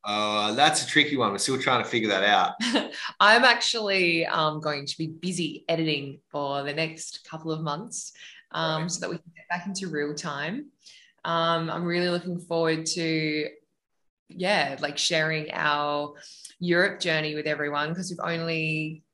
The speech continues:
Speaker 2: just pretty much announced that. Uh, but I think, yeah, we're definitely wanting to try and, and get back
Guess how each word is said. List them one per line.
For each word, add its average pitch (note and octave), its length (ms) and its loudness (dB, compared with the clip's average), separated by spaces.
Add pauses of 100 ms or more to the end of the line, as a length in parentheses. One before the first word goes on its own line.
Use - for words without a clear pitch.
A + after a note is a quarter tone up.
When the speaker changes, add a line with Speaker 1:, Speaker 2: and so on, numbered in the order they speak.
Speaker 2:
just - 680 -2
pretty D#3 180 -8
much D3+ 220 -6
announced C#3+ 460 -4
that. D3 440 -4 (480)
Uh, E3+ 540 2 (100)
but F3+ 160 -2
I F#3+ 80 -2
think, G3 400 -4 (220)
yeah, B3 240 0
we're E3+ 320 -2 (180)
definitely F3+ 760 -4
wanting D#3 280 -4
to D#3+ 120 -12
try D#3 500 -4
and, D3 280 -12 (160)
and D#3+ 180 -8
get D3+ 200 -6
back D3+ 360 0